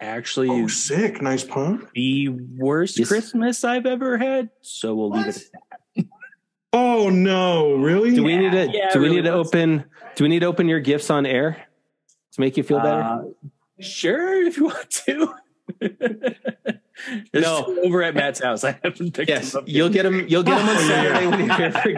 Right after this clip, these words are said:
Speaker 3: game night. Um, I've been bugging Jerry to find out what they are because they've been in my possession. He says, "I can't find out until you find out."
Speaker 2: Yeah. <laughs>
Speaker 3: So
Speaker 2: I'm good. It's Christmas.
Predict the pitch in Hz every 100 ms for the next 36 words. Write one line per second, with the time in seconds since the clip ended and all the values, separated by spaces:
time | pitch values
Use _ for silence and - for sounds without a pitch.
0 | 214 180 147 135 131 131 - - - _
1 | 139 135 131 120 110 107 _ _ _ _
2 | - 175 220 254 233 226 226 226 185 190
3 | 202 202 151 110 - 170 160 180 196 185
4 | 175 170 175 170 160 123 127 139 131 135
5 | 160 165 160 147 165 160 135 135 135 147
6 | 131 135 143 170 160 - 151 151 147 127
7 | 139 139 131 110 107 101 - - - 160
8 | 254 262 - - - - 120 180 233 294
9 | 165 127 220 - - - - - 127 -
10 | - - - 359 339 180 -